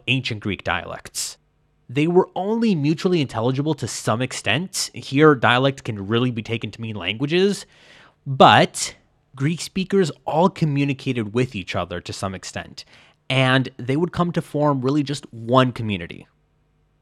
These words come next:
The first ancient Greek dialect we have traces of is Mycenaean Greek from the late second millennium, frickin' before the Bronze Age collapse. Later on, it seems like there were three broad groups of ancient Greek.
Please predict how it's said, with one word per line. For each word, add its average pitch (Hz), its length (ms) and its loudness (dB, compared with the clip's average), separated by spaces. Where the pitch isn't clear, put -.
The 147 300 4
first - 640 6
ancient 139 340 0
Greek 131 180 2
dialect 104 420 4
we 104 60 -2
have 107 140 0
traces 101 360 -4
of 101 320 2
is 120 240 -2
Mycenaean 120 680 0
Greek - 400 -14
from 117 220 -2
the 110 120 0
late 131 400 -2
second 123 420 -2
millennium, 95 520 -8
frickin' 107 320 -4
before - 320 2
the 117 100 -2
Bronze 139 540 4
Age 92 280 -2
collapse. - 580 -4
Later 208 560 6
on, 104 540 6
it 135 160 -6
seems 160 380 -4
like 151 160 -2
there 151 160 2
were 156 160 4
three 214 520 0
broad 190 800 6
groups 139 320 8
of 117 120 -2
ancient 104 300 -4
Greek. - 340 -18